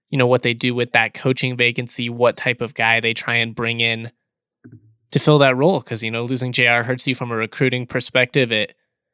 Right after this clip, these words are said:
hurts from a day-to-day perspective, and you're gonna have to <laughs> find somebody to try and, try and replace that. And that's not an easy task. You know, like I said earlier, I'm really happy for J R and his family.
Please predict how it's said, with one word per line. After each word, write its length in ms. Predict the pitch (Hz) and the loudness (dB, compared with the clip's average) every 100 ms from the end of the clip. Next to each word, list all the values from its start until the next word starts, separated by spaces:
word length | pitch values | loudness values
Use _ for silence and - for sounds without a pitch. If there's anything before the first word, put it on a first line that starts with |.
| _ _ _ _ | _ _ _ _
hurts 260 | - 147 - | 0 0 2
from 120 | 131 | -2
a 60 | 117 | 0
day-to-day 540 | 127 123 113 117 123 | 4 4 4 2 0
perspective, 800 | 127 143 - 147 143 165 175 156 | 2 -2 2 0 0 0 0 0
and 300 | 123 117 127 _ _ _ _ _ _ | -2 -4 -12 _ _ _ _ _ _
you're 160 | - 120 | 0 2
gonna 100 | 123 | 2
have 140 | 123 | 0
to 80 | 123 | -4
<laughs> 0 | |
find 500 | - 139 196 165 147 | -2 4 6 6 4
somebody 500 | 139 131 127 131 131 | 0 0 0 0 2
to 260 | 123 117 - _ _ _ _ _ _ _ _ _ | 2 0 -4 _ _ _ _ _ _ _ _ _
try 280 | - 131 131 | 2 4 4
and, 480 | 139 135 131 127 131 _ _ _ _ - | 4 2 -2 -6 -10 _ _ _ _ -2
try 160 | 127 | 0
and 80 | 135 | 2
replace 340 | 131 127 160 | 2 2 2
that. 120 | - 104 | 2 -4
And 100 | 117 | -8
that's 180 | 113 | -4
not 160 | 131 127 | -2 0
an 100 | 123 | 0
easy 240 | 123 127 | -2 -4
task. 480 | 123 135 135 - - - _ _ _ _ _ _ _ _ _ _ _ _ _ _ | 0 0 0 -2 -6 -10 _ _ _ _ _ _ _ _ _ _ _ _ _ _
You 100 | 147 | 6
know, 120 | 131 | 8
like 180 | 143 160 | 6 6
I 80 | 156 | 4
said 180 | 147 131 | 4 4
earlier, 260 | 139 135 | 6 4
I'm 140 | 131 139 | 4 4
really 160 | 135 | 2
happy 360 | 123 123 123 135 | 2 2 2 0
for 180 | 135 127 | 2 2
J 260 | 143 131 | 4 4
R 340 | 135 131 127 - | 4 4 2 2
and 300 | 123 123 120 | 0 -2 -4
his 220 | 120 - | -2 -2
family. 560 | - 131 135 147 165 | 2 0 0 -2 -4